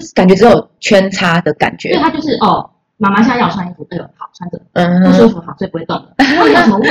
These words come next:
Speaker 2: 什么。
Speaker 1: 了解。
Speaker 2: 对，然后呢，或者说，其实我们在沟通过程当中，我觉得我是比较以视觉跟气味。
Speaker 1: 嗯。
Speaker 2: 对，好比说我之前有沟通一只兔子，
Speaker 1: 嗯哼。
Speaker 2: 然后它是离世了，它的妈妈就找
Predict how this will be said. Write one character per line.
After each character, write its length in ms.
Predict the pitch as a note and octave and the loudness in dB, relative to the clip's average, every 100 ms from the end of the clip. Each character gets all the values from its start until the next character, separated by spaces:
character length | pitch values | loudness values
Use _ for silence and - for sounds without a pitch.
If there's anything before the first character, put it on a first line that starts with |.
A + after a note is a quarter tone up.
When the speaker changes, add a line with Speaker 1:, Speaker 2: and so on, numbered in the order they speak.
| G3+ | 0
Speaker 2:
什 340 | - - - | 0 -4 -6
么。 80 | - | 0
Speaker 1:
了 220 | B3 B3+ | 2 4
解。 220 | C#4+ - C4+ A#3+ | 2 2 4 4
Speaker 2:
对， 260 | G#3+ F#3+ F3+ | 4 4 2
然 160 | A#3 D4 | 0 -2
后 140 | F#4+ | -4
呢， 220 | C#4+ C4 C#4+ | -2 -2 -2
或 160 | D#4+ | -2
者 60 | D4+ | -2
说， 160 | D4 | -4
其 120 | C#4 A#3 | -2 -2
实 80 | |
我 60 | A3+ | -2
们 100 | G#3 | -4
在 100 | - _ | -10 _
沟 140 | G3+ A3 | -4 0
通 120 | G#3+ | 0
过 100 | G3+ | -2
程 100 | F3 | -4
当 220 | E3 E3 | -10 -10
中， 100 | E3 E3 | -12 -10
我 80 | F3 | -10
觉 140 | F#3+ | -6
得 220 | B3 A#3+ - _ - | -4 -6 -8 _ -4
我 220 | G3 D#3+ | -2 -2
是 140 | E4+ E4+ | -4 -4
比 120 | - | -6
较 120 | - | -6
以 120 | - - _ _ | -10 -16 _ _
视 280 | - - D4 | -14 -4 -2
觉 180 | - E3+ | 0 -2
跟 280 | - F#3 F#3 | -4 -6 -6
气 340 | - - G#3+ E3 | -10 -6 -4 -2
味。 160 | F#3+ - | -4 -4
Speaker 1:
嗯。 240 | A3 F#3 - _ | 0 0 -4 _
Speaker 2:
对， 160 | - - | -4 -4
好 100 | C#4 | -2
比 100 | D#4+ | -4
说 120 | - B3 | -2 -4
我 100 | E3+ | -4
之 80 | |
前 140 | A#3 F#3+ | -8 -8
有 60 | - | -8
沟 120 | F3+ | -12
通 120 | F#3 F3+ | -12 -20
一 40 | E3+ | _
只 380 | F3 E3+ E3+ F3 _ _ _ | -10 -6 -6 -8 _ _ _
兔 120 | E4 | -4
子， 200 | G#3 - - | -4 -8 0
Speaker 1:
嗯 120 | F3+ | 2
哼。 220 | F3 F3+ - _ | 2 -2 -10 _
Speaker 2:
然 140 | F#3 | -4
后 60 | G#3+ | -2
它 120 | G#3 | -2
是 140 | A3+ F#3 | 0 0
离 160 | D#3+ | -2
世 300 | - - E3 | -8 -8 -8
了， 60 | - - | -10 -6
它 80 | G#3 | -4
的 100 | F#3 | 0
妈 120 | F3+ | -2
妈 80 | C#3+ | -2
就 100 | F3 | -10
找 140 | - | -20